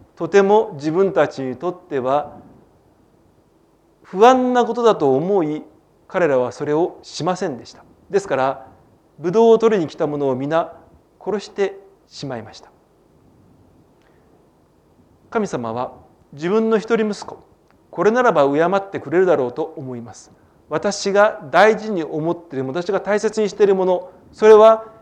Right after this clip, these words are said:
皆も大切にしてくれるはずだと神様は、主人は期待をしました。しかし彼らはそれすらも拒みました。何が違うのか、主人と農夫たちと。主人は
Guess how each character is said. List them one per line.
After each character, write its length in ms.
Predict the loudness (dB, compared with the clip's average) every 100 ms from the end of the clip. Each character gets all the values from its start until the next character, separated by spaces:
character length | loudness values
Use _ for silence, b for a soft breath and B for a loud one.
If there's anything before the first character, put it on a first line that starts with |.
| -18
皆 240 | -6 2 2
も 160 | 2
大 220 | 0 0 0
切 220 | 0 0
に 80 | -2
し 80 |
て 120 | -4 -2
く 80 |
れ 80 | 0
る 100 | 0
は 140 | -2 -2
ず 80 |
だ 100 | 0
と 280 | 0 -4 -10 _ _ _ -6
神 160 | -6
様 220 | -6 -8
は、 100 | -8
主 140 | -8 -8
人 260 | -8 -8
は 300 | -6 -8 -10 _ _ _
期 80 | _
待 160 | -4 -4
を 100 | -4
し 140 | -10
ま 100 | -14
し 60 | -16
た。 100 | -20 _ _ _ _ _
し 80 | -12
か 80 | -12
し 80 | -6
彼 160 | -2
ら 100 | -2
は 240 | -2 -6 -12 _ _ _ _
そ 140 | -6
れ 80 | -6
す 100 | 0
ら 100 | -2
も 320 | -2 -8 -10
拒 180 | -8 -6
み 60 | -6
ま 100 | -10
し 80 | -16
た。 100 | -20 _ _ _ b b b b
何 240 | 2 4 4
が 80 |
違 140 | 4 4
う 160 | 2
の 100 | 2
か、 120 | -4 -6
主 140 | -6
人 220 | -6 -8
と 180 | -4 -4
農 160 | 0 0
夫 100 | -2
た 120 | -18
ち 120 | -18
と。 140 | -20 _ _ _ _ _ _ _ _ -20 _ b b b b b b _ _ _ _ _ _ _ _ _ _
主 160 | -10 -4
人 280 | -2 -4
は 300 | -4 -4 -6